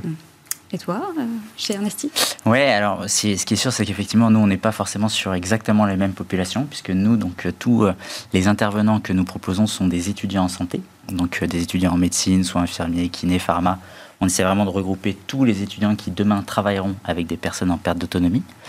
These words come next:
Speaker 2: Euh, et effectivement, nous, aujourd'hui, on a eu la chance, euh, depuis qu'on existe, euh, d'avoir plus de dix-huit mille, euh, étudiants en santé qui se sont inscrits sur notre plateforme. Donc, euh,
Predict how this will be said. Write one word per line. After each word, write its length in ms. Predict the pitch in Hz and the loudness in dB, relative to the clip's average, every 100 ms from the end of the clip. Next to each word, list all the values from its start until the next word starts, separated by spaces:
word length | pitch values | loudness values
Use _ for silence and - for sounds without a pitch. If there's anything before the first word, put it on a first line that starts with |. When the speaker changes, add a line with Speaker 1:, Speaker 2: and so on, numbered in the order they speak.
| - - - - - | -8 -8 -8 -12 0
Speaker 2:
Euh, 380 | 104 92 90 85 | 2 4 2 0
et 100 | - | 2
effectivement, 400 | 104 - - 123 131 | 0 2 4 4 6
nous, 120 | 131 | 6
aujourd'hui, 520 | 117 107 107 123 123 | 6 4 4 6 6
on 100 | 104 | 4
a 80 | 95 | 2
eu 160 | 95 92 | 2 2
la 100 | 92 | 2
chance, 420 | - 110 - 101 | 2 2 2 0
euh, 100 | 95 | 0
depuis 340 | 92 - 101 | -2 0 -2
qu'on 220 | - 95 | 2 2
existe, 420 | 90 87 104 - 98 | 2 2 -2 -2 0
euh, 640 | 87 90 - - - 87 | 0 -2 -16 -14 -2 0
d'avoir 300 | 87 87 85 | 0 0 -4
plus 180 | - 101 | 0 -2
de 60 | |
dix-huit 300 | 95 107 107 | 2 4 8
mille, 380 | 107 104 104 98 | 8 8 4 4
euh, 200 | 95 87 | 4 4
étudiants 320 | 87 98 98 | 2 2 2
en 40 | 95 | 2
santé 320 | - 92 107 | 0 0 -2
qui 140 | - | -2
se 100 | 92 | -2
sont 140 | - 90 | 0 0
inscrits 240 | - - | 0 0
sur 160 | 104 95 | 2 0
notre 120 | 90 | 2
plateforme. 420 | 90 - 123 135 | -2 2 2 4
Donc, 180 | 104 | 0
euh, 80 | 95 | -2